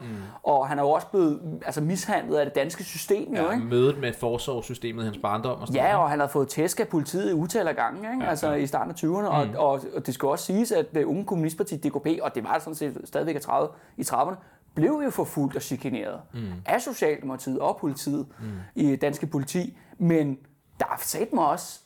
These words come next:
Speaker 2: et hop fra at være en politisk idealist eller ildsjæl til at be-, altså, have et torturfængsel i sit sommerhus.
Speaker 1: Ja.
Speaker 2: Altså, og det er, og det er, han kommer han ikke selv ind på. Men der, men det synes jeg er enormt interessant.
Speaker 1: Ja,
Speaker 2: Hvor,
Speaker 1: det er
Speaker 2: hvor,
Speaker 1: det.
Speaker 2: hvor, hvad,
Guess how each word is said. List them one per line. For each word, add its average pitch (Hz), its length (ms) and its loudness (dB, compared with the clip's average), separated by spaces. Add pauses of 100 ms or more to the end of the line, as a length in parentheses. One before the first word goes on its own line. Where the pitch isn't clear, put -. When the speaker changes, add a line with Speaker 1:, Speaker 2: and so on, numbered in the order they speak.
(340)
Speaker 2:
et 151 80 0
hop - 400 -2
fra - 340 2
at 147 60 -2
være 147 320 2
en 139 80 -4
politisk 170 600 -2
idealist 165 560 0
eller 143 180 0
ildsjæl 180 580 0 (360)
til 175 300 0 (100)
at 151 140 0 (600)
be-, - 300 -2
altså, 156 180 -2
have 175 260 2
et 226 60 -4
torturfængsel 214 880 -4 (200)
i 175 80 -2
sit 147 180 -2
sommerhus. 190 760 -2
Speaker 1:
Ja. 95 120 -4 (680)
Speaker 2:
Altså, 165 240 4
og 156 200 2
det 190 120 6
er, 165 100 6
og 151 380 4
det 262 160 6
er, 214 40 4
han 170 200 2
kommer 147 260 -2
han 143 140 -4
ikke 220 120 -10
selv - 220 2
ind - 200 -6
på. - 300 0 (260)
Men 170 120 0
der, 185 300 2
men 190 120 -4
det 247 100 -2
synes 226 220 0
jeg 202 160 0
er 202 40 0
enormt 151 240 0
interessant. 143 400 -4 (140)
Speaker 1:
Ja, - 60 -6
Speaker 2:
Hvor, 208 160 4
Speaker 1:
det - 40 0
er 127 40 0
Speaker 2:
hvor, 214 120 6
Speaker 1:
det. - 80 -2
Speaker 2:
hvor, 196 180 2
hvad, 208 100 6